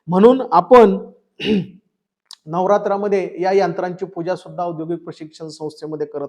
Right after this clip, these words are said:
असतो. यंत्र हेच तुमच्यासाठी गुरु आहेत आणि शिल्प निदेशक हे तर तुम्हाला हे तंत्रज्ञान शिकवण्यासाठी उपलब्ध आहेतच. औद्योगिक प्रशिक्षण संस्थेमध्ये शिकत असताना विद्यार्थ्यांनी, जे इंजिनिअरिंग ट्रेडला विद्यार्थी आहेत, त्यांनी डांगरी घेणं आवश्यक आहे.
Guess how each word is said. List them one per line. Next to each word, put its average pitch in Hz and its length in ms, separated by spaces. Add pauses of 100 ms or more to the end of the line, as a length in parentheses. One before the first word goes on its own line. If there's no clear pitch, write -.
असतो. 120 380 (320)
यंत्र 190 300
हेच 226 320
तुमच्यासाठी 190 480
गुरु 165 240
आहेत 151 320 (280)
आणि 208 180
शिल्प 196 300
निदेशक 180 480
हे - 160 (120)
तर 170 100
तुम्हाला 160 540
हे 170 60 (100)
तंत्रज्ञान 160 500
शिकवण्यासाठी 151 800
उपलब्ध 139 380
आहेतच. 135 540 (360)
औद्योगिक 185 380
प्रशिक्षण 190 520
संस्थेमध्ये 190 800
शिकत - 360
असताना 190 460 (280)
विद्यार्थ्यांनी, 196 800 (220)
जे 208 100
इंजिनिअरिंग 214 520
ट्रेडला 226 260
विद्यार्थी 196 480
आहेत, 180 220
त्यांनी 196 300
डांगरी 170 400
घेणं 170 260
आवश्यक 170 420
आहे. 139 280